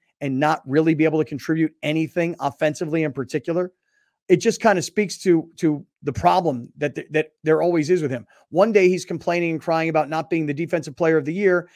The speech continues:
and Jamal Murray goes over him for a game-winning shot, and now in the most critical game of the entire season, when you really need him, he's hurt again.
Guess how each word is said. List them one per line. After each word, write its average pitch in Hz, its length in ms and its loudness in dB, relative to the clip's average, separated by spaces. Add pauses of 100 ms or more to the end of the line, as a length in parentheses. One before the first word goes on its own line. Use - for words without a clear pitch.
(100)
and 156 100 -4
Jamal 175 260 4
Murray 175 220 2
goes 165 240 0
over 185 280 4
him 160 80 -6
for 170 140 0
a 156 40 0
game-winning 165 420 -2
shot, 185 400 0 (260)
and 165 120 -4
now 196 240 0
in 190 60 0
the 180 40 -4
most 170 220 -4
critical 185 340 0
game 180 220 -2
of 170 100 -2
the 165 100 -2
entire 165 360 -2
season, 175 480 -6 (140)
when 180 140 2
you 165 120 2
really 196 280 2
need 226 180 0
him, 190 180 2 (320)
he's - 180 -6
hurt 202 220 8
again. 180 360 2